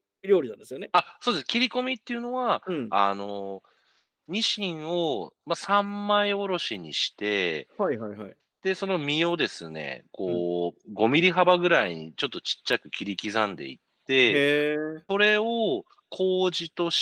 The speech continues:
Speaker 2: 塩と、
Speaker 1: うん。
Speaker 2: えっと、ま、簡単に言えば、その、それで漬けてく、漬けて、
Speaker 1: うん。
Speaker 2: ま、あの、一日二回ぐらい、あの、混ぜて
Speaker 1: へえ。
Speaker 2: ちょっとこう発酵してくのを待つっていうような、割と簡単にできる料理ではあるんですけど。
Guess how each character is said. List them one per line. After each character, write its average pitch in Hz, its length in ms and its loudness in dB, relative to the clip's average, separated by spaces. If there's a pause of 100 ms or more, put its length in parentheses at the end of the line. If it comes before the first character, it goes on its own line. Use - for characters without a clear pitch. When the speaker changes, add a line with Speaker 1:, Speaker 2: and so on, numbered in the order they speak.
Speaker 2:
塩 170 260 0 (100)
と、 76 280 -8 (300)
Speaker 1:
う 156 100 -10
ん。 104 240 -8
Speaker 2:
え 95 220 -2
っ - 80 -10 (100)
と、 85 360 -6 (140)
ま、 160 140 2
簡 185 180 2
単 175 80 2
に 175 80 0
言 - 20 0
え 120 60 0
ば、 - 40 -4
そ 175 100 -2
の、 156 340 -2
そ 165 80 2
れ 156 60 -2
で 139 80 -4
漬 - 120 -10
け 127 100 4
て 113 120 2
く、 120 160 -2 (420)
漬 - 100 -18
け 160 120 2
て、 - 0 -
Speaker 1:
う 208 100 -2
ん。 214 140 6 (400)
Speaker 2:
ま、 139 280 2
あ 110 120 2
の、 107 160 -2
一 117 200 -4
日 120 200 -6
二 101 160 -6
回 131 260 2
ぐ 156 100 -2
ら 135 160 4
い、 78 160 -10 (320)
あ 85 200 -4
の、 78 100 -14 (1040)
混 104 140 2
ぜ 92 140 -4
て 69 360 -16 (320)
Speaker 1:
へ 170 40 -4
え。 120 720 -2 (320)
Speaker 2:
ち 139 60 -4
ょ - 20 -2
っ - 40 -2
と - 80 -12
こ 92 100 -6
う - 20 -6
発 - 240 -2
酵 104 100 -4
し - 60 -2
て 101 100 -2
く - 100 -6
の 67 80 -12
を 67 40 -14
待 76 180 -8
つ 76 120 -16
っ - 40 -20
て - 100 -16
い 71 40 -12
う - 40 -12
よ 67 40 -14
う - 20 -18
な、 65 180 -12 (440)
割 185 160 6
と 202 80 2
簡 202 220 4
単 196 180 4
に 196 80 -2
で 190 100 -2
き 185 100 -2
る 156 120 2
料 98 180 0
理 85 80 -4
で 78 80 -4
は 73 140 -4
あ 73 40 -6
る 73 100 -12
ん 69 40 -16
で 62 100 -16
す - 100 -18
け 69 100 -10
ど。 69 340 -6